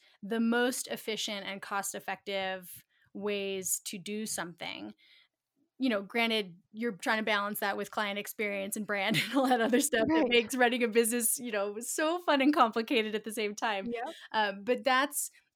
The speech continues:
Speaker 1: you know, that's what you're trying to do at the end of the day, is make sure that everything that you've invested money in is, you know, helping you make money, because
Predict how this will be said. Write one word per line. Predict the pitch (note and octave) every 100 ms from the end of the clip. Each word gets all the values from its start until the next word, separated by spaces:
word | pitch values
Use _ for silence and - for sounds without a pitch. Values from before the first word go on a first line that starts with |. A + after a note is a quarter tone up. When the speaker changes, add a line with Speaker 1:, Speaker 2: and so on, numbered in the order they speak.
| - D#3+ G#3+
Speaker 1:
you | B3+
know, | B3
that's | B3 B3+ C#4+
what | C#4
you're | C#4+
trying | D4 C4+
to |
do | C#4+ F#4
at |
the | -
end | E3 -
of |
the | -
day, | - F3 -
is | F#3+
make | G3+ G3+
sure | - B3+ B3+
that | A3+ - _
everything | A3 A3 A3+ B3+ B3+ B3
that | A#3
you've | A3+ G#3+
invested | G#3+ G3 G3+ G#3 G3
money | F#3 F#3 F#3
in | F3+ A#3
is, | F#3+ E3+ - _ _ _ _ _ _ _ -
you | G#3+
know, | F#3+ G3+
helping | - A3+ A#3+ A3+
you | G#3 F3+
make | G3+ A#3+ C4+ B3+
money, | F#3+ F3+ G3+
because | G#3 -